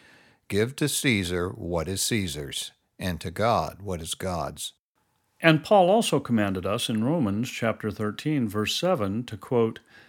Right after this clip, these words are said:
Speaker 2: "Give everyone what you owe him. If you owe taxes, pay taxes. If revenue, then revenue. If respect, then respect.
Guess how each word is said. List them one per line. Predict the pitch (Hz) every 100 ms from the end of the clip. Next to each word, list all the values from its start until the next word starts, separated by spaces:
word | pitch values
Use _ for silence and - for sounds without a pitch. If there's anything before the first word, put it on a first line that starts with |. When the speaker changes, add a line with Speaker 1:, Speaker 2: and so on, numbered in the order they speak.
| _ _ -
Speaker 2:
"Give | 107 107
everyone | 104 151 214 87 - 131
what | 120 135
you | 131 131
owe | 185
him. | 135 90 110 - - _ _ -
If | 113 -
you | 120
owe | 131
taxes, | 160 120 104 - - 127 -
pay | - 123
taxes. | 123 139 139 - 156 - - _ -
If | 107
revenue, | 110 107 107 107 117
then | 131 123
revenue. | 101 92 90 90 107 135 - _ _ -
If | 147 -
respect, | 180 - 113 104 - 101
then | 104 104
respect. | 120 - 90 87 -